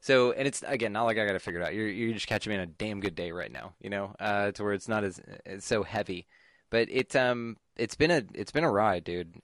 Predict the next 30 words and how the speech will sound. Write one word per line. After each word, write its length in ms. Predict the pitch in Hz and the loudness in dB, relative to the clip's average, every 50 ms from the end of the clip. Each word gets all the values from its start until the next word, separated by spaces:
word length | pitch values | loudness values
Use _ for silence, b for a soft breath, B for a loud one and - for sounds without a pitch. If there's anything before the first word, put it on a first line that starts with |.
| _ - | _ -12
Um, 540 | 92 92 90 90 90 87 87 90 82 - - _ _ _ _ _ _ _ _ _ _ _ _ _ _ _ _ _ _ _ _ _ _ | -10 -8 -8 -6 -6 -8 -8 -10 -12 -14 -18 _ _ _ _ _ _ _ _ _ _ _ _ _ _ _ _ _ _ _ _ _ _
and 120 | - 117 123 | -2 0 0
it's 160 | 117 - - | 0 0 0
not 220 | 131 123 117 107 | 2 2 2 0
for 220 | - - 104 92 90 | 0 -2 0 0 0
everybody. 440 | 87 85 87 82 85 - - - 85 | -2 -4 -6 -6 -8 -8 -8 -6 0
Just 240 | - 131 131 - | 2 4 4 4
like 140 | - 120 107 | 2 0 0
psychedelics, 500 | - - 104 92 - 85 82 80 87 95 | 0 -2 -2 -2 -4 -6 -8 -8 -8 -10
it's 200 | 95 90 - - | -10 -12 -6 -4
not 160 | 101 90 - | -4 -4 -4
for 180 | - - - 90 | -6 -10 -10 -10
everybody. 460 | - - 95 - - 71 67 85 95 - | -10 -10 -12 -12 -12 -12 -14 -14 -6 0
But, 280 | - 113 107 101 98 - _ _ _ _ _ _ | 2 4 4 2 0 -4 _ _ _ _ _ _
you 100 | - 107 | -8 -6
know, 120 | 95 92 90 | -4 -4 -4
you, 580 | 90 90 110 117 117 117 113 110 107 98 - - _ _ _ _ _ _ _ _ - | -4 -4 -2 -2 0 0 0 0 -2 -4 -6 -10 _ _ _ _ _ _ _ _ 0
you 180 | 123 135 127 | 2 2 2
get 220 | 98 101 85 82 80 | 2 0 -2 -2 -6
it. 120 | - - _ _ _ _ _ - | -10 -16 _ _ _ _ _ -4
You 160 | 113 113 - | -2 -2 0
absolutely 640 | - 107 104 101 92 - - 95 90 - 71 82 80 | 0 0 0 0 -2 -6 -8 -8 -8 -8 -10 -12 -14
get 200 | - - - - | -14 -14 -14 -16
it. 120 | - - _ _ _ - | -18 -20 _ _ _ -14
And 100 | 98 101 | -10 -8
I, 140 | 101 98 87 - _ _ _ _ _ - | -8 -8 -10 -12 _ _ _ _ _ -8
I 100 | 101 110 | -8 -6
think 160 | 101 101 85 | -6 -6 -8
that's 180 | - 82 - - | -8 -10 -10 -10
awesome. 300 | - - - - - | -12 -12 -14 -16 -20